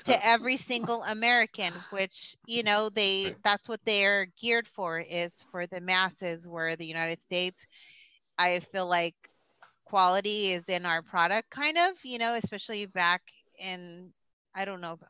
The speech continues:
Speaker 1: now, but I just, I'm saying the way that the products and everything were made, they're singly made, just like the quality in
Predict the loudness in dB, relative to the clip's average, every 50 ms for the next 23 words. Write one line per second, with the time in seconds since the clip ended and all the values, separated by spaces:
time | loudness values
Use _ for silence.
0 | _ _ -6 -2 0 0 0 0 0 0 0 0 0 0 0 -2 -2 -2 -4 -10
1 | -16 -16 -16 _ -12 -12 -10 -12 -12 -12 -8 -6 -4 -2 -2 -4 -6 -10 -16 -20
2 | -20 -20 -20 -20 -20 -20 -20 -20 -20 -20 -20 _ _ _ -20 -20 -10 -4 -4 -2
3 | 0 2 2 2 2 2 2 0 0 -2 _ -10 -10 -4 2 4 4 6 4 2
4 | -2 -6 -10 -6 -6 -4 -4 -6 -8 -12 -12 -12 -12 -10 -10 -6 -2 0 2 2
5 | 2 2 0 -2 -6 -10 -20 _ _ _ _ _ _ _ _ -20 -10 -2 4 6
6 | 6 8 6 6 2 -2 -6 -4 -2 -2 -2 0 0 -2 0 -2 -2 0 0 2
7 | 2 2 2 0 -4 -8 -12 -16 _ -8 -8 -6 -6 -2 0 2 2 2 0 _
8 | _ -20 -20 _ _ _ _ _ _ -20 -20 -20 -20 -20 -20 _ _ _ _ _
9 | _ -20 -20 -20 -10 -4 -2 -2 -2 -2 -2 0 4 6 6 6 4 2 0 -2
10 | -2 -2 -2 -2 -2 -4 -6 -4 -2 -2 -2 -2 -6 -10 -16 -16 -18 -20